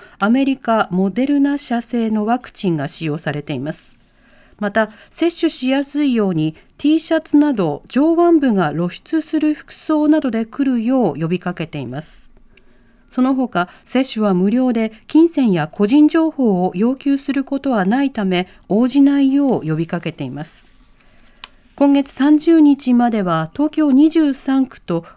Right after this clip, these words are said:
大阪市の住民が接種を受け、当初は作業に慣れるため人数を抑えますが、最大一日あたり東京で一万人、大阪では五千人に接種する見込みです。一方、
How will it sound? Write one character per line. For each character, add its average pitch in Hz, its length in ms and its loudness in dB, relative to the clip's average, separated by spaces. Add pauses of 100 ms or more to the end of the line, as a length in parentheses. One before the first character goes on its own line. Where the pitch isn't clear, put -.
大 240 140 0
阪 330 400 -2
市 302 160 -4
の 214 180 2
住 202 240 0
民 226 240 2
が 208 120 -2
接 226 260 -4
種 175 100 -4
を 165 60 -4
受 151 280 -10
け、 - 40 -20 (240)
当 269 160 0
初 269 160 -2
は 165 220 2
作 277 180 2
業 277 180 4
に 190 160 2
慣 165 140 0
れ 240 100 0
る 220 140 0
た 180 140 -6
め 160 180 -2 (160)
人 233 180 2
数 196 140 -2
を 170 40 0
抑 180 340 -4
え - 20 0
ま 233 140 0
す 240 120 -8
が、 165 200 -2 (240)
最 277 260 -2
大 254 220 -2
一 269 320 0
日 277 320 2
あ 262 100 -2
た 208 140 -2
り 165 260 -6
東 269 180 -2
京 262 220 -4
で 202 260 -2
一 233 280 -2
万 214 260 2
人、 151 260 -2 (220)
大 226 120 0
阪 277 340 -4
で 277 120 0
は 175 300 -2
五 156 140 -8
千 285 320 2
人 285 240 6
に 277 200 4
接 220 240 -6
種 208 140 -4
す 202 160 -8
る 214 120 -2
見 180 140 -2
込 160 120 -6
み 147 120 -4
で 143 140 -10
す。 - 280 -20 (1200)
一 202 160 -10
方、 175 240 -2